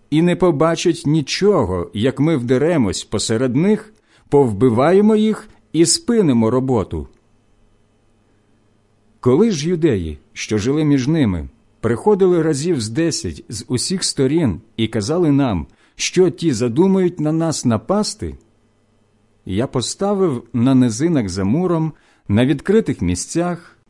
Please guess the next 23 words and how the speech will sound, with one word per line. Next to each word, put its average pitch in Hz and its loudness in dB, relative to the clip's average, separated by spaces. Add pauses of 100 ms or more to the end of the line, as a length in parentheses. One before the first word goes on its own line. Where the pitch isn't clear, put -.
(100)
народ 135 0
з 80 -10
їхніми 175 -2
родинами, 127 0 (340)
з 92 -4
мечами, 185 2 (100)
списами 165 0 (160)
та 127 -2
луками. 95 -2 (1500)
Тоді 107 2
я 226 4
зробив 190 4
перегляд 131 0 (180)
і 160 2
промовив 170 2
до 113 0
значних, 135 -2 (200)
до 135 2
старшин 180 0 (240)
і 170 2
до 196 4
решти 156 0
народу: 98 0